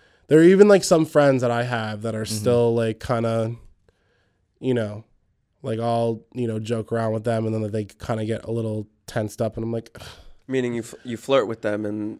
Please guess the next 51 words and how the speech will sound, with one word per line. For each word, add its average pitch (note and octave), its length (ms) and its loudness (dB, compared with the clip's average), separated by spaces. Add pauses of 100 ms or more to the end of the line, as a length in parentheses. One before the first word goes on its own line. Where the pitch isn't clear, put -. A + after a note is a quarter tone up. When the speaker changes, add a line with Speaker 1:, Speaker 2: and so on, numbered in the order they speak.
(140)
Speaker 3:
it's - 140 -14
a G#2+ 60 -12
guy, A2 360 2
and G#2+ 380 -6
they A2 140 -4
feel A2+ 220 -4
like G#2+ 120 -4
you're A2 100 -10
coming G#2+ 240 -8
on G#2 160 -4
to B2+ 120 -10
them? D3+ 300 -6
Speaker 2:
No, F#3 80 -14
you G2+ 80 -10
said B2 200 -10
he's A#2+ 140 -12
kidding E3+ 220 6
Speaker 1:
No, F3 440 10
Speaker 2:
around. C3+ 100 2
Speaker 1:
it, D3 160 -6
it's - 240 -6
not. F3+ 200 0
It's D#3+ 220 -8
just, F#3+ 220 -4
like, G3+ 280 4
uh, B2+ 200 -8
like, C#3+ 220 -4
it's C#3+ 200 -6
very, D#3 400 6
like, D3+ 200 2
little, B2+ 600 2
like, A#2 220 -4
very, B2 300 2
like, A#2+ 180 0
little A2+ 360 -4
stuff. - 580 -14
Speaker 2:
Mm-hmm. G#2+ 340 -8
Speaker 1:
Um, G#2+ 540 -6 (360)
and, B2 400 -2
like, A2+ 260 -6
just, B2+ 240 -6
like, A#2 200 0 (160)
like, A#2+ 240 -4
the, B2 460 0
the C3 120 -2
most C3+ 400 2
minuscule B2+ 1040 0 (360)
thing, B2 300 2
and G#2+ 60 -4
it's G#2+ 160 -8
like, A2+ 200 -4